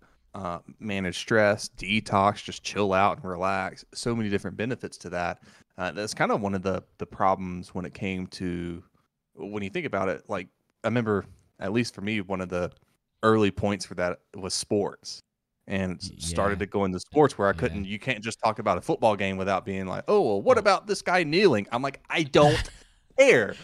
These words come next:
Speaker 1: One way or the other, I don't care."
Speaker 2: <laughs> Yeah, it
Speaker 1: If you do, that's fine. That's great. Me, I'm just trying to talk about the game. <laughs>
Speaker 2: There u-, yeah, there used to be, uh, avenues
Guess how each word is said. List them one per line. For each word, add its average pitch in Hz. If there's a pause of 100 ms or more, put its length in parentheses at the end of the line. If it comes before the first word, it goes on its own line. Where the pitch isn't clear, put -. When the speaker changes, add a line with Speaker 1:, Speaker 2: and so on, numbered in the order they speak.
(140)
Speaker 1:
One 208
way 220
or 214
the 208
other, 151
I 127
don't 107 (140)
care." 95
Speaker 2:
<laughs> 139 (920)
Yeah, 196
it 143
Speaker 1:
If 143
you 247
do, 254
that's 170
fine. 180
That's 131
great. 104 (240)
Me, 185
I'm 156
just 196
trying 101
to -
talk 107
about 107
the 95
game. 107 (340)
<laughs> - (500)
Speaker 2:
There 170
u-, 160
yeah, 147
there 135
used 139
to 190
be, 117 (1900)
uh, 101 (1500)
avenues 113